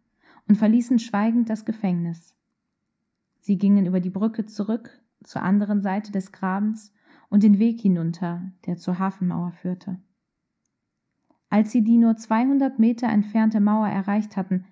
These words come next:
drehten sie sich noch einmal um und schauten zu dem Gefängnisgebäude zurück, das sie gerade verlassen hatten. Beide schwiegen einen Augenblick.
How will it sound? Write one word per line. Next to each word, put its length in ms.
drehten 380
sie 120
sich 180
noch 120
einmal 320
um 340
und 140
schauten 340
zu 140
dem 160
Gefängnisgebäude 880
zurück, 460
das 140
sie 100
gerade 280
verlassen 480
hatten. 360
Beide 300
schwiegen 340
einen 220
Augenblick. 580